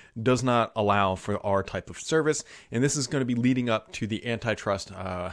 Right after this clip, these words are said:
battle that Apple is gonna have to deal with, with their App Store, because this is severely limiting for the consumer. And it, it just kinda sucks. I mean, that's the only way.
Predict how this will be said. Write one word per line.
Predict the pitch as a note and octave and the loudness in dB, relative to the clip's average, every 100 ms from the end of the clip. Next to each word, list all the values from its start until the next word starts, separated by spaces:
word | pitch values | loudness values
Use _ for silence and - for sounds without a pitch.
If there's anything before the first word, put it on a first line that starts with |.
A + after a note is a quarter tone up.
| - A2 - | -10 -16 -14
battle | - G#2+ G#2 F#2+ F#2+ | -8 2 4 4 0
that | G3 G#2 | -2 0
Apple | G#2+ A2 | -2 -2
is | G2 | -6
gonna | G#2 F#2+ | -6 -6
have | F#2+ | -6
to | F#2 | -8
deal | F2 A2 | -4 -2
with, | G#2 G2+ G#2 | -2 -4 -2
with | A#2 C3 - | -2 -2 -2
their | A#2 - | -2 2
App | G2 - | 0 0
Store, | - - G#2+ G#2 | -8 -6 0 0
because | - F2 G2+ G2 | 0 -8 -8 -6
this | G2+ | -6
is | A#2 | -8
severely | - C3 A2+ D3+ D3+ D#3 C#3 A#2+ - - - | -8 -8 -8 -4 -2 0 -2 -4 -10 -14 0
limiting | B2+ A#2 A2+ G2 | 2 2 -2 -4
for | A2+ | -4
the | G2+ | -4
consumer. | F#2 F2+ F3+ E3 D#3 _ _ _ | -4 0 2 2 0 _ _ _
And | A2+ A2 G#2+ G#2 - - _ - | -2 0 0 -2 -10 -20 _ -12
it, | G#2+ - | -10 -8
it | A#2+ | -10
just | D3+ - | -10 -10
kinda | F#3+ C4+ | -10 -10
sucks. | - - F#3 D4 - - | -12 -10 -12 -12 -18 -12
I | A#2 | -8
mean, | A#2+ | -8
that's | C3 - | -8 -8
the | C3+ | -8
only | C3+ | -6
way. | B2+ C3 | -4 -4